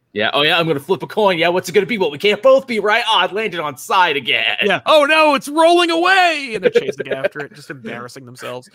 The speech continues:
Speaker 1: How was no one told that story where two mutants with very similar luck-based powers try and one-up each other in, like, bar games?
Speaker 2: Yeah. And they did that in Ten of Swords!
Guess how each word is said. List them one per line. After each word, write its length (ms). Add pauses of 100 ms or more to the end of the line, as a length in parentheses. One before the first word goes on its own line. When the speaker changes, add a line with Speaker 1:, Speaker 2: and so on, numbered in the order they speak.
(220)
Speaker 1:
How 100
was 160
no 120
one 160
told 280
that 220
story 320
where 160
two 300
mutants 400
with 120
very 280
similar 480
luck-based 720
powers 380
try 220
and 180
one-up 320
each 240
other 240
in, 100
like, 220
bar 280
games? 480
Speaker 2:
Yeah. 260
And 100
they 100
did 200
that 140
in 140
Ten 180
of 80
Swords! 680